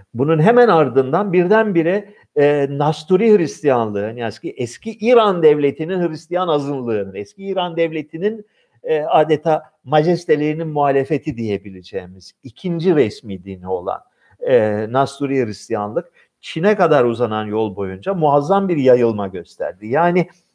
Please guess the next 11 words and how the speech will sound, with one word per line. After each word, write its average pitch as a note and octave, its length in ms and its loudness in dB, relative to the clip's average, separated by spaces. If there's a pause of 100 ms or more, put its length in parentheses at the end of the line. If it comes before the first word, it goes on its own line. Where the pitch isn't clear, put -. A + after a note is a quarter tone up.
(480)
Orta D3 400 4
Doğu D3+ 340 2
dinleri, A2+ 500 -10
Orta C#3 380 -6
Doğu C3 320 -2
kültürleri, G#2+ 640 -10
ideolojileri A#2+ 760 -4
Orta - 300 0
Asya'yı E3 520 -2 (380)
istila E3 580 0
ettiler. E2 640 -12